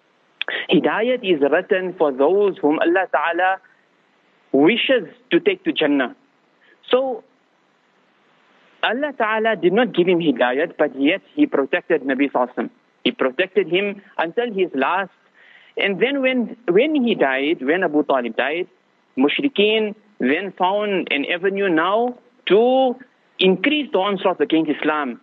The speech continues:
and increase the difficulties and hardships against Nabi Sallallahu Alaihi Wasallam. So we take lesson from the story, how, how much of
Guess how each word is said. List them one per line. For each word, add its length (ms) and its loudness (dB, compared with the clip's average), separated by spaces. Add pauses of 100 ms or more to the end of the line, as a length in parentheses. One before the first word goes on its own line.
(140)
and 320 -8
increase 500 -4
the 100 0
difficulties 640 -2
and 140 2
hardships 480 -4
against 340 -2
Nabi 260 0
Sallallahu 360 0
Alaihi 60 -4
Wasallam. 240 -2 (1400)
So 400 0 (840)
we 200 4
take 240 -4
lesson 420 -2
from 220 -2
the 160 0
story, 440 0 (420)
how, 720 -4 (160)
how 120 -2
much 340 -6
of 120 -2